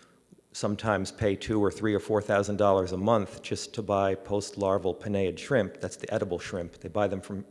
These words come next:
fish farms to feed their sea dragons. And I think this little shore shrimp would be a much better choice. It doesn't get as large, and they're a lot easier to raise.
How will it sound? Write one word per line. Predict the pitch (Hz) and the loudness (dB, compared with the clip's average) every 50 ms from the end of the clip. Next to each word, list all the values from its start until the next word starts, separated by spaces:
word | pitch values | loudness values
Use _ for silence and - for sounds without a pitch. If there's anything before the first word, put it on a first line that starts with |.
| - _ | -20 _
fish | - - 160 147 - | -2 -2 -2 -2 -2
farms | - - 110 104 104 104 104 - - - - - - - - - _ - | -2 0 2 2 2 2 -2 -8 -14 -16 -20 -20 -20 -20 -20 -20 _ -12
to | - - | -12 -12
feed | - - 127 120 120 117 98 | -6 -4 -2 -2 -2 -2 0
their | 101 110 107 104 101 | 0 2 2 2 0
sea | - - 190 190 | 0 -2 0 2
dragons. | 143 127 120 113 113 104 110 107 107 - - - - - - - - - - - | 4 6 6 6 6 4 2 0 0 -4 -6 -12 -18 -20 -20 -20 -20 -18 -8 -4
And | 110 104 | -2 -2
I | 104 | -2
think | 104 - 139 127 110 - | -2 -2 -2 -4 -4 -2
this | - 120 104 - - - - - - - | -2 -4 -4 -4 -10 -14 -16 -20 -14 -2
little | - 123 117 113 110 90 - - - - - | 2 4 6 6 4 4 0 -8 -16 -16 -14
shore | - - - 160 165 151 | -6 2 6 6 6 6
shrimp | - - 117 107 98 | 6 4 2 2 2
would | 120 107 95 | 0 -2 0
be | - 104 | 0 0
a | 98 | 2
much | 104 110 110 - - | 4 4 2 2 2
better | - 110 104 98 | 2 4 4 4
choice. | 92 - - 123 120 120 117 117 - | 2 0 2 4 6 6 6 2 -4
It | 98 - | -8 -4
doesn't | - 101 95 95 95 - | -4 -4 -4 -6 -6 0
get | - 117 110 | 2 2 4
as | 110 104 - | 4 0 0
large, | 107 110 104 104 101 101 101 98 - - - | 0 2 4 4 4 2 2 -2 -6 -12 -8
and | - 107 95 92 95 95 90 - - - - _ | -6 -4 -4 -4 -4 -6 -8 -10 -16 -20 -20 _
they're | - - 90 98 92 92 95 - - - | -18 -8 -2 0 0 2 0 -2 -4 -8
a | - 104 | -4 -2
lot | 95 92 104 107 113 - - 113 | 0 4 6 6 6 4 2 -2
easier | 107 104 98 110 101 98 | -2 -2 -2 0 -2 -2
to | 92 | 0
raise. | 90 98 110 110 107 107 104 98 - - | 2 2 4 4 6 4 2 0 -2 -6